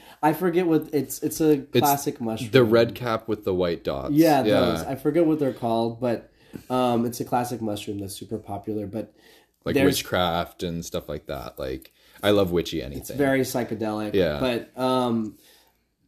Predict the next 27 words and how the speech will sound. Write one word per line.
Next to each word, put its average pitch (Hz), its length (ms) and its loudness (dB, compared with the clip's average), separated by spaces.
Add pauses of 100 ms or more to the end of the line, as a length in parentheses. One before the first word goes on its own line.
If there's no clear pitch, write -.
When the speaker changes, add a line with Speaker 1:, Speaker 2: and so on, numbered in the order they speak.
(140)
Speaker 1:
it's 135 200 -4
connected 135 720 0
to 113 720 0
all 117 340 -2
these, 104 600 -4
like, 104 520 -8
um, 101 600 -10 (140)
these 104 420 -10
wires, 104 840 -2
and 104 120 -8
it's, 107 160 -8
it's 123 320 -6
talking 156 320 0
about 117 280 -2
the 113 80 -8
interconnectedness 107 1120 -8 (100)
of, 98 380 -14 (180)
um, 92 460 -14 (560)
Speaker 2:
Like - 100 -6
Speaker 1:
of - 60 -20
Speaker 2:
threading 175 300 2
Speaker 1:
everything. 160 320 4
Speaker 2:
needles. 113 360 -4
Yeah. 92 340 -2 (300)
Speaker 1:
Of 117 140 -10
everything. 120 640 -6
And 113 300 -6